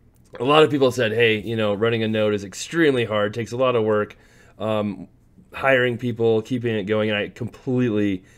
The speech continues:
get that. So I kinda mentioned before, if I did start my own node, I don't think it would be, like, a full-blown, um, crazy, you know, business kind of like they've created in some of these other ones. It just kinda be a real low-key,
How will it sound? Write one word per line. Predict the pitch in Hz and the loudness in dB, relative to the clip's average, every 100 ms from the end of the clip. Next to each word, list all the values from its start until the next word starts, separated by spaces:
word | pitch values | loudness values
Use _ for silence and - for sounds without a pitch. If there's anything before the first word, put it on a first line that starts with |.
| _ - | _ -4
get | 110 113 117 | 0 2 2
that. | 107 85 | 0 0
So | - 120 101 - - - - - | 0 2 2 0 -20 -20 -14 -6
I | |
kinda | 120 156 | 2 4
mentioned | 143 135 | 4 2
before, | 135 120 120 | 0 2 2
if | |
I | 123 | 2
did | 113 143 135 | 2 0 2
start | 156 139 | 4 4
my | 127 | 4
own | 120 120 | 2 2
node, | 117 113 | 2 4
I | 107 | 4
don't | 113 | 2
think | 107 117 | 0 -2
it | |
would | 107 | -2
be, | 101 | 0
like, | 104 92 | -2 -2
a | 92 | -4
full-blown, | - 131 120 107 113 107 107 104 98 - - - - _ - | 0 2 4 4 4 4 4 4 0 -6 -20 -20 -20 _ 0
um, | 104 104 98 98 92 - - | 4 4 4 0 -4 -10 -20
crazy, | - 127 127 120 120 107 | -10 0 2 4 0 -2
you | 110 107 104 92 107 | -2 0 -2 -4 -2
know, | 104 98 95 92 - _ _ _ 107 | -2 0 0 0 -4 _ _ _ -10
business | 107 139 113 110 104 - | 0 2 2 -2 -6 -8
kind | 120 120 | -4 0
of | |
like | 107 101 | 2 0
they've | 107 98 | 0 -4
created | - 113 104 | -2 -2 -2
in | 98 | -4
some | 113 | -4
of | 101 | -4
these | 95 | 0
other | 107 | 2
ones. | 127 160 | 4 2
It | 135 | 0
just | 113 - | -8 -6
kinda | 117 | -4
be | 101 | -2
a | 101 | 0
real | 104 101 | 2 2
low-key, | 98 98 95 104 95 90 | 2 0 0 -4 -4 -4